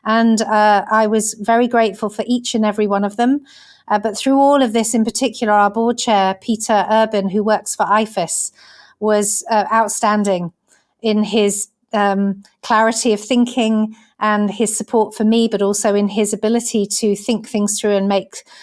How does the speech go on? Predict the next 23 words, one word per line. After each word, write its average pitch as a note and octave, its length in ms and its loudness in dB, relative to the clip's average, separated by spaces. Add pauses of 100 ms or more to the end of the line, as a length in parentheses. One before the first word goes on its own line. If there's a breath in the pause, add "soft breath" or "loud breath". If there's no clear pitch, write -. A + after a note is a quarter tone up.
(360 loud breath)
together A3+ 340 2
with G#3 140 0
us, - 340 0 (100)
very, G3 580 2
uh, F#3+ 100 -2
sensible F#3 760 -2 (160)
and G#3 140 0
wise G3 340 2
decisions. F#3 680 -4
And G3 460 -2
I G#3 120 2
think A3 400 -2 (240 loud breath)
for A3+ 120 2
anybody A3 680 2 (300 loud breath)
who, A#3+ 340 2
uh, A3 420 2
doesn't B3+ 420 2
have A3 360 0
that G3 180 0
kind A3+ 320 0
of G#3+ 260 -2 (260 soft breath)
intense A3+ 600 0
and, G#3 200 0